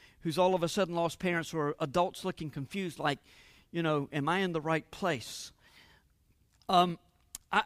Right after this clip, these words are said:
I, we're gonna be focusing this morning on those whose spiritual condition is that of, of being lost or, or being separated from God. We, we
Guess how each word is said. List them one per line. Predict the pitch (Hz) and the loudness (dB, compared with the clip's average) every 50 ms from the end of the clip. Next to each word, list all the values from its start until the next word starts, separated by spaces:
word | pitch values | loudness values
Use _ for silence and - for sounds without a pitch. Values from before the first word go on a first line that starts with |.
| - 196 | 2 0
I, | 208 208 - - - | 0 0 0 -2 0
we're | 214 214 | 0 2
gonna | 208 285 294 | 2 2 2
be | 269 285 - | 2 0 -2
focusing | - - 262 262 262 - 269 - - 240 220 | 4 8 8 8 8 8 2 -2 0 0 2
this | 214 190 - | 2 0 0
morning | - 226 233 226 214 202 | -2 0 2 2 2 2
on | 190 185 185 | 2 2 4
those | 175 226 226 214 - | 4 4 4 4 0
whose | - 214 180 - | -4 -4 -4 -4
spiritual | - - - - - 269 285 294 277 - - - 226 226 | -6 -8 -6 -4 -2 0 2 2 2 0 -2 -4 -6 -6
condition | - - 214 208 202 175 233 208 - - 180 160 156 | -4 -4 -4 -4 -2 0 -2 -2 -2 -4 -4 -4 -4
is | - 165 147 - - | -4 -4 -6 -6 -6
that | 196 196 190 - - | -2 -2 -2 -2 -2
of, | 175 165 135 _ _ _ _ - _ _ _ _ _ _ _ - - | -4 -8 -8 _ _ _ _ -20 _ _ _ _ _ _ _ -14 -14
of | - - - | -12 -6 -2
being | - 226 233 233 196 | 0 2 2 2 2
lost | 180 202 208 214 196 180 - - - | 2 2 2 2 2 0 -2 -4 -4
or, | 170 156 120 - _ _ _ _ _ _ - | -4 -4 -4 -6 _ _ _ _ _ _ -10
or | - 190 | -8 -2
being | 165 254 254 226 202 | 2 4 4 4 2
separated | - - - - - - 277 269 - - 233 202 180 180 170 165 151 156 139 - _ _ _ _ _ _ _ _ _ _ _ | 0 -2 -2 0 0 0 0 -2 0 -2 0 2 4 4 4 4 4 2 -2 -4 _ _ _ _ _ _ _ _ _ _ _
from | - - 190 180 | -6 -6 -4 -2
God. | 156 - 202 190 170 147 123 - - - - _ _ _ _ _ _ _ - - | 4 6 6 8 6 6 2 -2 -20 -20 -20 _ _ _ _ _ _ _ -8 -4
We, | 208 269 311 - | -4 -4 -4 -4
we | 226 180 226 381 415 | -2 6 10 10 10